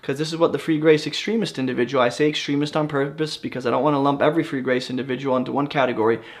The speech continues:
There is extreme views within this. The free grace extremist will come out and say, you know, they're disobeying the gospel. That's the issue.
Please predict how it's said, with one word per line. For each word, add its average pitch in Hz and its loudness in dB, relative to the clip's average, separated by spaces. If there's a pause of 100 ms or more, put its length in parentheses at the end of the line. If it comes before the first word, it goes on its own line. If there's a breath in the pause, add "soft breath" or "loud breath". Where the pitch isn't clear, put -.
There 143 2
is 147 -2
extreme 165 -2
views 165 -4
within 135 -10
this. 139 -12 (580 loud breath)
The - -8
free - -2
grace 151 6
extremist - -4 (760 soft breath)
will 127 0
come 139 0
out 117 2 (720 soft breath)
and 127 -6
say, 113 2 (140)
you 135 -4
know, 120 0
they're 123 -2
disobeying 123 -4
the - -6
gospel. - -6 (340)
That's 123 -6
the 104 -6
issue. - -10